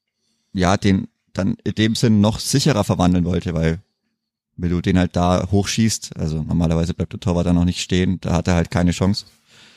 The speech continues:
Und lieber so, als den halt dann irgendwie bisschen zaghaft versuchen zu wollen, den Torhüter auszuschau-, äh, auszugucken, den in die Ecke zu schieben und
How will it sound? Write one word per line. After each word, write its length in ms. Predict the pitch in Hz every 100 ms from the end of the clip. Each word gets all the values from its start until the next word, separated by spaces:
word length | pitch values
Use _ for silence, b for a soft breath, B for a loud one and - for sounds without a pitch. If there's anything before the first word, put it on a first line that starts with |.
| b b b
Und 260 | 101 87 -
lieber 320 | 87 107 101
so, 360 | 82 101 117 107
als 320 | - 92 -
den 200 | 101 95
halt 200 | 92 -
dann 160 | 90 87
irgendwie 580 | 87 87 85 90 87 - _ _ _ - _ _ _
bisschen 280 | - - 95
zaghaft 460 | - 185 - 98 - - -
versuchen 500 | - 117 123 139 131
zu 240 | - 101
wollen, 200 | 127 127
den 160 | 117 104
Torhüter 360 | 113 113 113 104
auszuschau-, 600 | 107 - 110 107 107 -
äh, 100 | 92
auszugucken, 680 | - 95 - 104 110 - 107 B B B B -
den 220 | 101 92
in 100 | 90
die 120 | 90
Ecke 160 | 92 107
zu 140 | -
schieben 420 | - 110 117 120 104
und 200 | 92